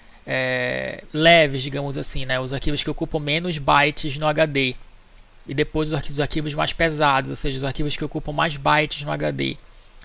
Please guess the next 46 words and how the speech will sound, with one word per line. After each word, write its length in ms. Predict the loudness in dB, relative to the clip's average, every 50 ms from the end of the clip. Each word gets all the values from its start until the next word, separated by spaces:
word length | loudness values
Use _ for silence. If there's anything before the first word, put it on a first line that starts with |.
| -20 -20 -20 -20 -20 -20 -8 -4
Tá? 160 | -2 -2 0
Então, 160 | 2 2 2
ao 60 | 2
contrário, 600 | 2 0 -2 0 2 4 6 8 6 6 4 2
né? 220 | -4 -6 -8 -10 -12 -18 -20 -20 -12
O 60 | -6
que 80 | -6 -4
ocupa 260 | -4 0 0 0 2
mais 200 | 4 2 2 2
bytes 460 | 2 4 6 6 6 4 2 0 -2
pra 120 | -4 -2
aquele, 220 | -2 -2 -2 -2 -4
pra 240 | -4 -4 -4 -2 -2
aquele 320 | -2 -4 -6 -4 -4 0
lá 160 | 0 0 0
que 100 | 0 -2
ocupa 320 | -6 -4 -4 -2 -2 -2 -2
menos 320 | -2 -2 -2 -2 -4 -2
byte. 540 | 2 2 2 2 2 0 -4 -6 -8 -8 -10 -12 -16 -16 -16 -18 -18 -18 -18 -12
Tá? 100 | -10 -10
Então, 160 | -8 -6 -8 -6
se 100 | -4 -4
eu 40 |
clicar 260 | -2 -2 -2 0 0 0
aqui 180 | 4 6 6
em 60 | 6
tamanho, 440 | 6 2 -2 -2 -2 -2 -2 -2 0
ele 120 | -2 -2 2
vai 120 | 2 2
ordenar, 520 | 2 2 0 -2 -2 0 0 -2 -2 -4 -8 -14 -14 -14 -16 -16 -18 -18 -20 -20 -20 -20 -16 -12
né, 80 | -10 -8
em 60 | -8
ordem 200 | -6 -6 -4 -4
crescente 420 | -2 0 6 8 10 8 8 8
ou 40 | 2
decrescente 420 | -2 0 0 0 0 0 -2 -2
de 100 | -4 -6
tamanho. 460 | -2 -2 -2 -2 -2 -4 -6 -6 -6 -2
Eu 40 |
posso 240 | 2 4 6 6 6
ordenar 280 | 6 6 6 6 6 4
também 220 | 4 2 0 0
pelo 220 | 0 2 2 2 2
tipo 480 | 4 4 4 4 4 2 0 0 -2
de 80 | -2 0
documento 800 | -2 -2 -2 -2 -6 -4 -2 -2 -2 -2 -4 -6 -6 -6 -6